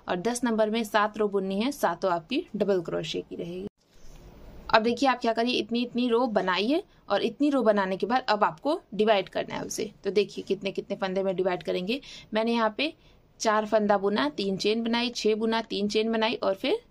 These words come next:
चार चेन बनाई। ज़ीरो साइज में आपको तीन फंदे में डबल क्रोशिया, एक चेन बनानी है, और जब आप एक चेन बनाएंगे तो नीचे से आपका एक डबल क्रोशिया, एक जो चेन है वो छूट जानी चाहिए। जैसे हमने यहाँ तीन ऊपर बनाया था चेन, तो तीन हमने चेन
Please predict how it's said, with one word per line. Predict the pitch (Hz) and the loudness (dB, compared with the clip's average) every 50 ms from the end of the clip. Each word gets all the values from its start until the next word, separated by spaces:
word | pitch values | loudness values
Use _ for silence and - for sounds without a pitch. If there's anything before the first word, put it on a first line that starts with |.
| _ _ - | _ _ -4
चार | - 202 180 226 220 | 0 0 0 0 0
चेन | 160 - - 202 | -2 -6 -6 -6
बनाई। | 196 196 196 196 202 208 190 | -8 -8 -8 -6 -6 -6 -2
ज़ीरो | 170 214 233 254 262 | -2 0 0 0 0
साइज | - 233 226 220 214 | 2 2 2 2 2
में | 226 214 | 0 0
आपको | 208 202 - - 262 285 - - - - - - - - - _ 254 | -2 -2 -2 -4 -6 -6 -6 -10 -18 -20 -20 -20 -20 -20 -10 _ 0
तीन | 269 277 277 | 0 2 2
फंदे | 277 254 240 233 233 233 | 2 2 2 2 2 2
में | 233 233 208 | 0 2 0
डबल | 196 180 196 220 220 | 0 0 0 0 0
क्रोशिया, | - 226 226 226 214 - 254 - | 0 -2 -2 0 0 0 0 0
एक | - - 185 185 - | 2 0 0 0 0
चेन | - 226 226 233 | -2 -2 0 0
बनानी | 233 233 226 226 233 | 0 0 0 0 0
है, | 247 247 | 2 2
और | - 202 | 2 2
जब | 202 196 190 - - | 2 0 0 0 2
आप | - 196 190 - | 2 2 2 2
एक | 190 220 214 | 2 0 0
चेन | - - 247 240 233 | 0 -2 0 0 0
बनाएंगे | 226 226 214 208 208 208 220 277 | 2 2 2 2 2 2 0 0
तो | 269 - 214 | -2 -2 -2
नीचे | 202 196 208 202 | 0 2 0 0
से | 202 208 196 | 2 2 0
आपका | 185 185 - - - | 0 0 -2 -4 0
एक | - 196 208 165 | 0 0 0 0
डबल | 180 175 180 180 | 0 -2 -2 -2
क्रोशिया, | 170 - - 196 175 - 247 254 | -4 -4 -6 -4 -4 -2 -2 -2
एक | - - - 202 185 | 0 0 0 0 2
जो | 190 202 | 0 0
चेन | 190 - 196 190 | 0 2 0 2
है | 214 226 | 2 2
वो | 220 202 | 2 0
छूट | 202 - - 170 160 | 0 0 -2 -2 -2
जानी | 160 160 160 165 | -2 -2 -4 -4
चाहिए। | - - - 175 | -4 -4 -4 -2
जैसे | 170 196 196 208 | -2 0 0 0
हमने | 202 202 202 | 0 0 0
यहाँ | 202 196 196 | -2 -2 -2
तीन | - 226 220 220 | -2 -2 -2 0
ऊपर | 214 220 220 | 0 0 0
बनाया | 214 214 208 202 196 190 196 | 0 0 0 0 0 -2 -4
था | 208 208 | -6 -8
चेन, | 208 - 220 269 320 - - - - - - - | -4 -2 -4 -4 -4 -6 -12 -18 -18 -14 -4 -4
तो | 214 | -2
तीन | 214 - 254 247 240 | 0 0 0 2 2
हमने | 220 202 202 214 | 2 4 2 2
चेन | 208 - 208 220 269 359 | 2 2 2 0 0 0